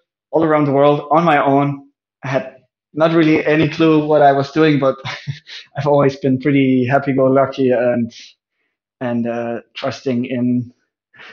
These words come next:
in how life would unfold. And, uh, I went for an entire year on my own. It was a mix of,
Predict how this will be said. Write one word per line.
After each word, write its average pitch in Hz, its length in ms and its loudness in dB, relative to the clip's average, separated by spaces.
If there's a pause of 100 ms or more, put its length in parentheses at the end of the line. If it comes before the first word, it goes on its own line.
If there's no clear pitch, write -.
(220)
in 123 80 -6
how 123 220 0
life 123 360 0
would 131 120 0
unfold. 151 540 2
And, 127 340 0
uh, 123 300 -2 (320)
I 123 120 -6
went 131 540 -2
for 151 140 -2
an 139 80 2
entire 180 300 2
year 180 260 4
on 139 140 0
my 131 120 2
own. 160 340 2
It 135 160 -4 (160)
was 139 180 -8
a 139 60 2
mix 147 300 0
of, 139 160 -6